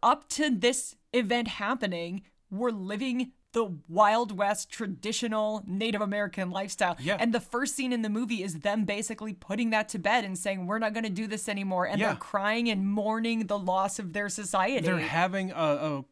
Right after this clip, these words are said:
Speaker 2: de facto funeral for their culture. They're giving up. They're saying, "No, the white people are gonna be coming in. They're gonna be marrying our daughters and our sons."
Speaker 1: Our children are gonna go to white schools
Speaker 2: They're, they're
Speaker 1: and
Speaker 2: gonna be
Speaker 1: speak
Speaker 2: e-,
Speaker 1: English.
Speaker 2: yeah, they're gonna be educated in the white,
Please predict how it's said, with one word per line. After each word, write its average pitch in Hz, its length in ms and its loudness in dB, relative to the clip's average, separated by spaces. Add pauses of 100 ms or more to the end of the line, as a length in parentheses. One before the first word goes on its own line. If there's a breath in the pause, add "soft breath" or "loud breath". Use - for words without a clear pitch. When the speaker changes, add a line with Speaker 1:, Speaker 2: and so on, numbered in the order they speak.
(160)
Speaker 2:
de 160 140 -2
facto 160 440 -2
funeral 147 640 -4
for 147 360 0
their 139 180 -4
culture. 147 500 -6 (220 loud breath)
They're 160 180 2
giving 147 500 -4
up. 208 280 0 (380 soft breath)
They're 160 120 0
saying, 185 480 -4 (220 loud breath)
"No, 147 340 -4 (180 soft breath)
the 135 160 -4
white 139 320 -4
people 214 280 -4
are 196 140 -4
gonna 151 220 -2
be 160 100 0
coming 160 360 -4
in. 117 220 -8 (200)
They're 160 300 0
gonna 196 140 -2
be 196 100 0
marrying 165 380 2
our 160 100 2
daughters 151 440 2
and 151 120 0
our 151 100 0
sons." 131 600 -4 (480)
Speaker 1:
Our 202 100 -2
children 247 420 0
are 247 60 2
gonna 226 180 2
go 196 100 2
to 180 60 0
white 202 260 0
schools 208 520 -2
Speaker 2:
They're, 170 120 4
they're 170 200 0
Speaker 1:
and 180 80 2
Speaker 2:
gonna 165 100 4
be 156 100 4
Speaker 1:
speak 247 200 2
Speaker 2:
e-, 240 40 4
Speaker 1:
English. 226 300 2
Speaker 2:
yeah, 175 60 6
they're 156 160 2
gonna 143 260 -2
be 151 180 -2
educated 185 520 -2
in 175 120 -4
the 151 80 0
white, 143 440 -4